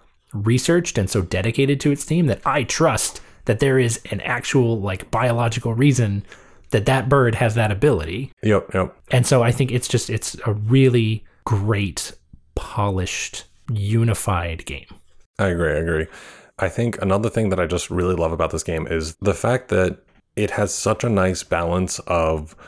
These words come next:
Speaker 2: starting the game with more actions and, you know, building it, building things up. And then as you go through the game, because you're losing the number of actions that you have per round,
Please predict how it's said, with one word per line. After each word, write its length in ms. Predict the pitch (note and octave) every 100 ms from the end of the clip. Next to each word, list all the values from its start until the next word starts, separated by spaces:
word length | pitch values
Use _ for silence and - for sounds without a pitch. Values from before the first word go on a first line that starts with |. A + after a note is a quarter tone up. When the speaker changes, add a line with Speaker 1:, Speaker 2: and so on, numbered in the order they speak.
| - -
Speaker 2:
starting 400 | - A#2+ A#2 A#2
the 100 | G#2+
game 240 | F#2+ F#2+
with 160 | F2+ -
more 260 | F#2 F2+
actions 560 | F#2 E2 - - D#2+ E2
and, 140 | D#2+ D#2+
you 60 |
know, 120 | D#2
building 360 | D#2 F2+ F2 F2
it, 320 | E2+ F#2 E2+
building 260 | F2+ F2 E2+
things 220 | F2+ F2 -
up. 360 | E2 D#2+ - -
And 120 | E2
then 220 | E2 D#2+ - - -
as 360 | G2+ G2 A2 G2+
you 80 |
go 180 | F#2+ F#2+
through 200 | F#2 F#2+
the 80 | E2
game, 640 | D2+ D#2+ E2+ G#2+ A2 F#2
because 360 | E2+ E2+ F#2+ F#2
you're 120 | F#2
losing 480 | E2 F2 G2+ G2+ G2
the 60 | F2
number 300 | F2+ F#2 E2+
of 380 | E2+ E2 D#2 - -
actions 420 | F2+ - - E2
that 80 | E2
you 80 |
have 320 | - F#2+ F2+ -
per 160 | E2+
round, 600 | D#2+ F2 C3+ G2+ E2+ F2